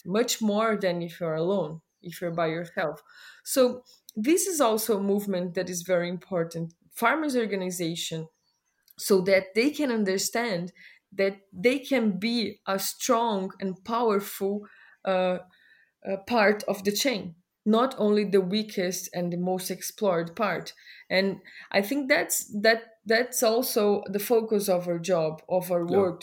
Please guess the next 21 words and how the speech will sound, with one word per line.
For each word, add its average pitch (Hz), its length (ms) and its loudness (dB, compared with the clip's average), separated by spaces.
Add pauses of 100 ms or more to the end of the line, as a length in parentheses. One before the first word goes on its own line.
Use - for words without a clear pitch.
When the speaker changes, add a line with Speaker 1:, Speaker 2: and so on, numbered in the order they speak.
Speaker 1:
to, 190 240 0 (420)
uh, 190 240 2
to 185 160 -4
give 214 320 -6
power 247 380 2
to 190 160 -8
farmers, 165 640 -2
to 180 180 -2
encourage 214 680 -2
them, 170 360 -4 (440)
to 214 100 -4
make 214 300 2
them 226 160 0
understand 202 680 0
how 190 220 0
powerful 202 640 -2
they 180 200 -2
are 180 380 -2 (260)
if 214 200 -4
they 208 160 4
organize, 190 840 -2